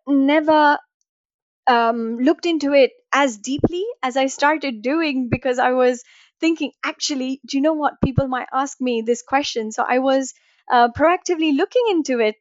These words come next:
to be able to answer the questions to them. So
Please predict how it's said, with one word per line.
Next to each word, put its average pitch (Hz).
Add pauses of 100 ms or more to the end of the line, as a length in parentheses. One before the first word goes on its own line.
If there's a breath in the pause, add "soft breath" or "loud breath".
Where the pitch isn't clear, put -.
(120)
to 262
be 247
able 254
to -
answer 269
the 226
questions 226
to 220
them. 214
So 214